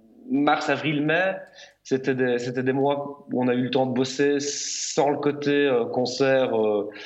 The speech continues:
route. Enfin, bref, on, on était plus à la maison, donc on avait plus le temps de, de bosser sur le disque. Mais on espérait aussi, et on croyait vraiment que,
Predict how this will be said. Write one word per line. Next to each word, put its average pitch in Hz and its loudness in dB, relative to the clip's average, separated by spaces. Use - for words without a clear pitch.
route. 120 0
Enfin, 90 0
bref, 110 -2
on, 101 0
on 101 2
était 110 -2
plus 139 -4
à 127 4
la 113 2
maison, 120 2
donc 107 -2
on 104 2
avait 98 2
plus - -8
le 110 -2
temps 113 2
de, 95 0
de 107 0
bosser 110 0
sur 117 -2
le 117 2
disque. 160 -4
Mais 117 4
on 117 2
espérait 113 0
aussi, 135 0
et 107 4
on 95 0
croyait 107 2
vraiment 110 0
que, 82 0